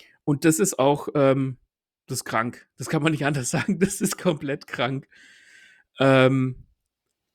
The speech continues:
ich guck mal, ob ich hier, ob ich hier ein paar schöne Bilder finde. Ähm, weil das halt eben auch so, na, du siehst dann, die, die, die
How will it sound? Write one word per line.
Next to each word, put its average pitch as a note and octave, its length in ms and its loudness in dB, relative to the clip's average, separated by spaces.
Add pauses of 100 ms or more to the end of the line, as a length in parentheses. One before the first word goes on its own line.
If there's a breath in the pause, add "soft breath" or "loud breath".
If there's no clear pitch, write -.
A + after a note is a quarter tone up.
(1300)
ich - 160 -6
guck D3+ 120 -2
mal, D3 100 4
ob A#2+ 60 2
ich A#2 60 -2
hier, B2+ 220 4
ob B2 80 -2
ich - 80 -4
hier C#3+ 80 4
ein A#2+ 60 -2
paar C3 100 -4
schöne C3 220 0
Bilder C3 260 2
finde. B2+ 300 -4 (420 loud breath)
Ähm, C#3 380 2 (180)
weil D3 180 0
das D#3+ 160 -2
halt D#3+ 160 -2
eben D#3 200 0
auch D#3 260 -2
so, D#3 500 4
na, D3 100 0
du C#3 80 2
siehst C#3+ 260 -2
dann, C3 100 2
die, B2 160 -6
die, B2 320 -2 (220)
die C3+ 180 -6